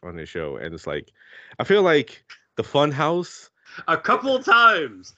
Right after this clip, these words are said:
Speaker 2: I refer to a month where he got two of the goddamn episodes, Rob. <laughs>
Speaker 1: That is true, yeah. No, um, but it's weird too because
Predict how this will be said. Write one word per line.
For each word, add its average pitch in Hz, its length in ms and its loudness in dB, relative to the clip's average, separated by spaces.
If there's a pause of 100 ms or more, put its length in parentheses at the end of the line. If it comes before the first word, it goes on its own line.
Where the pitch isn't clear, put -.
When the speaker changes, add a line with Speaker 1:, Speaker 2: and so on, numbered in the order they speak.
(180)
Speaker 2:
I 185 120 -2
refer 269 460 -2
to 269 140 -8
a 233 120 -2
month 226 440 -6
where 226 160 -6
he 254 140 -4
got 233 240 0
two 277 260 -14
of 240 80 -12
the 240 100 -8
goddamn 226 420 -2
episodes, 180 520 -8
Rob. 185 540 -6
<laughs> 254 80 -14
Speaker 1:
That 185 1000 -2
is 131 200 -10
true, 107 340 -16 (320)
yeah. 175 600 -20
No, 151 360 0
um, 131 680 -2 (480)
but 196 100 0
it's 185 100 -6
weird 233 200 -2
too 220 80 -6
because 156 680 -2